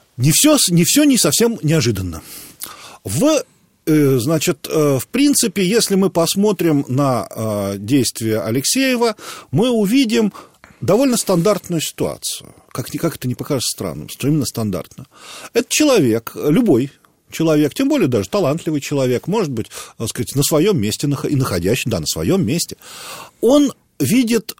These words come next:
довольно узко то, что находится перед ним. То есть он видит оперативное руководство войсками. И оперативное руководство войсками Алексеев обеспечивает вполне на достойном уровне.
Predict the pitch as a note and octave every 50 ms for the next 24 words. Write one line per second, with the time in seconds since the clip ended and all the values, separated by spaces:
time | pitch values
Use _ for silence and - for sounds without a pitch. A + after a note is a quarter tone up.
0 | _ _ - C3+ B2+ B2 D3+ E3+ A3+ B3 A3 G3+ G3+ G#3+ - - G#3+ E3 - -
1 | - - D#2 - _ - D#3 C#3+ - - C3+ A#2+ G#2 - D3 C#3 A#2 - - -
2 | - G2+ E2+ - - - - _ _ _ - - - - - - D#3+ C#3+ - -
3 | B3 D4+ D4 C#4+ C#4 G#3 F3+ C#3+ - D#3 D3+ D3 D3 A#3+ A3+ F#3+ F#3 D#3+ C#3 -
4 | C#3 C#3 C3+ - - A#2 G#2 F#2+ F2 - - - - - _ _ _ _ - -
5 | - - - - - A#3 B3+ F3 C#3+ - G3 G#3+ G#3 - D4 B3+ A3 G#3 F#3+ D#3+
6 | - F3+ G3 G3 E3 - - C#3+ C3 C#3+ D3 - - C4+ C#4 D4 D4+ C4 F3 D3+
7 | - - C#4 D4+ - A3 F#3 D#3 D3 - - B3+ B3+ - A#3+ G3+ - - - D3+
8 | D3+ D3 G3 C#4+ C#4 A#3+ D#3 C#3 - - G3 G3 F#3 E3+ F#3 G#3 F#3 A2 - -
9 | -